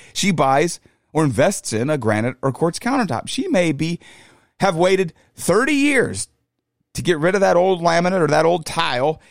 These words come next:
and replace it with granite or quartz, or this remodel is the, is the remodel she's been dreaming about her whole entire life. And this is the one shop, this is the one opportunity.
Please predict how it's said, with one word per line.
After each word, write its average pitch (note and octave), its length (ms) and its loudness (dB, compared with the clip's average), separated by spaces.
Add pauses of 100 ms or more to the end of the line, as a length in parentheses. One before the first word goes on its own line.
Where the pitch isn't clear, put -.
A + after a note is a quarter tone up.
and D#3 160 0
replace D3+ 440 -2
it D#3+ 80 -4
with C#3+ 140 -4
granite C3+ 360 0
or E3+ 80 -4
quartz, - 360 -2
or B2 80 0
this C#3+ 240 -2
remodel C#3+ 560 0
is G#2+ 120 -4
the, G2 180 -6
is A2+ 140 0
the A2 80 -2
remodel E3 420 2
she's E3 180 -8
been E3 160 -2
dreaming F#3 380 0
about A#2 240 2
her A#2 80 2
whole C#3+ 280 2
entire F3 360 0
life. G3+ 280 0
And C3+ 120 0
this D#3+ 160 -2
is F3 100 -2
the F#3 80 2
one G3 240 4
shop, A3 360 0
this E3 120 -6
is D#3+ 80 -10
the E3+ 80 -8
one F3 180 -4
opportunity. F#3 720 -4